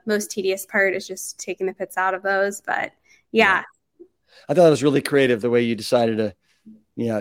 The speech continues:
Speaker 2: make that, especially with those beets, for people that maybe have a difficult time with beets.
Speaker 1: Yeah.
Speaker 2: And, and the beets in the four three two one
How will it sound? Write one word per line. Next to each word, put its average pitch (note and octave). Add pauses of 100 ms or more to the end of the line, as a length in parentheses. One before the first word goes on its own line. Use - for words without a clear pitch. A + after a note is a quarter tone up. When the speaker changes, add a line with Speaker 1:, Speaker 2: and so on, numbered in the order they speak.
Speaker 2:
make C3
that, A#2+
especially B2
with A2+
those G#2+
beets, G#2+
for G#2+
people A2
that G#2 (140)
maybe A2
have G2+
a G2
difficult G#2
time G#2
with F#2+
beets. G#2 (180)
Speaker 1:
Yeah. F#3
Speaker 2:
And, A2+
and A#2
the A#2
beets C3+
in A2+
the G#2+
four A#2+
three A2
two A#2
one C3+